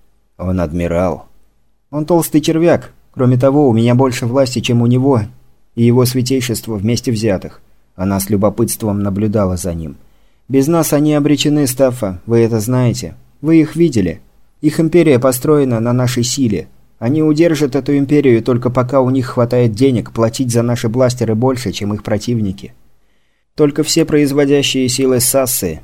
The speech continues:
и добыча с побеждённых миров позволили им заплатить нашу цену, как и риганцам». Помолчав мгновение, она добавила: «Стаффа, мы уничтожили последнего претендента на власть.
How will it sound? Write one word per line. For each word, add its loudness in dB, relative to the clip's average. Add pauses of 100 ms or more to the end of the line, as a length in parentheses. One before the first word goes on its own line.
и 0
добыча 0
с -10
побеждённых 0
миров 0
позволили 0
им 2
заплатить -4
нашу -8
цену, -4 (400)
как -2
и 4
риганцам». 0 (720)
Помолчав -2
мгновение, 2
она 0
добавила: -2 (380)
«Стаффа, -4 (100)
мы 0
уничтожили 0
последнего -2
претендента -4
на 2
власть. -4